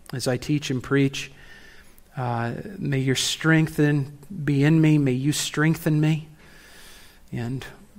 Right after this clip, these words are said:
overcome and conquer my weaknesses and failings even this morning. And we pray that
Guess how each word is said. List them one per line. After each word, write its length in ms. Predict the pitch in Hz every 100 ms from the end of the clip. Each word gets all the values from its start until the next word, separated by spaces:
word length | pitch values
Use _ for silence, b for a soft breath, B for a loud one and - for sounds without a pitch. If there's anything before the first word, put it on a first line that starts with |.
| - -
overcome 560 | 151 143 139 - 156 151
and 100 | 123
conquer 400 | - 147 147 147
my 180 | 135 127
weaknesses 680 | 123 139 135 135 - 135 131
and 100 | 117
failings 560 | 143 143 139 139 123
even 220 | 143 131
this 180 | 123 -
morning. 340 | 143 131 131 123
And 120 | 120
we 80 | 131
pray 340 | - 135 131
that 140 | 117